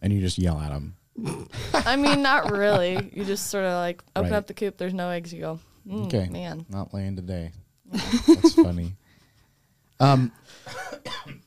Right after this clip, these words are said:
Speaker 1: Ingrid, do you think you know kinda what you wanna do? Like, I know you're a freshman.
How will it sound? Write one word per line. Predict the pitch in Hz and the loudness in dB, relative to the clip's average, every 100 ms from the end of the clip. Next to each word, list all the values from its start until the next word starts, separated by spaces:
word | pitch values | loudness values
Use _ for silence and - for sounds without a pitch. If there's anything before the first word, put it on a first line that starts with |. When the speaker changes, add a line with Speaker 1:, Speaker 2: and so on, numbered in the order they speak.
| - _ _ _ _ _ - | -20 _ _ _ _ _ 2
Speaker 1:
Ingrid, | 156 151 | 6 6
do | 139 | 6
you | 156 | 4
think | - 170 151 | 4 4 6
you | |
know | 135 131 135 135 139 - _ _ _ - | 8 8 8 6 2 -8 _ _ _ -2
kinda | 143 143 | 2 4
what | 135 127 | 2 2
you | 127 | 4
wanna | 127 120 | 4 4
do? | 104 120 135 147 _ _ _ _ | 2 2 2 -2 _ _ _ _
Like, | 117 131 | 0 4
I | |
know | 143 | 6
you're | 151 | 6
a | - | 4
freshman. | 101 - - | -2 -4 -12